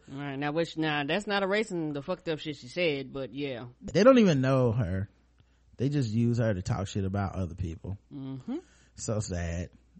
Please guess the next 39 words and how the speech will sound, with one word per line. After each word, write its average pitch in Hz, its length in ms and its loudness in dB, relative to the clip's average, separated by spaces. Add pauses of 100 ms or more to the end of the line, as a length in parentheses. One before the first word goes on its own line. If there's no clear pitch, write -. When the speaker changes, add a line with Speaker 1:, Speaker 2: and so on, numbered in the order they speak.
(100)
Speaker 2:
And 110 180 -2
none 139 160 2
of, 123 200 -2
she - 180 -4
wouldn't 160 240 2
be 131 100 4
with 104 140 0
any 113 200 2
of 101 60 0
these 101 180 0
dusty 92 320 -4
niggas. 90 300 -4
They 135 100 -2
can't 156 200 0
even 117 120 0
hit 107 220 -2
free 113 220 -4
throws, 92 400 -4
let 107 140 -2
alone 98 380 -2
threes. 92 560 -6 (640)
Uh, 165 380 8
all 202 240 12
right. 160 420 6 (360)
We 143 120 4
had 160 220 8
a 143 40 0
couple, 147 500 4
we 180 180 10
had 190 120 10
one 175 240 6
voicemail. 139 640 4
Let's 135 140 0
see 127 60 -4
if 123 80 0
I 113 60 2
can 110 80 -2
play 110 220 -2
this. 104 380 -6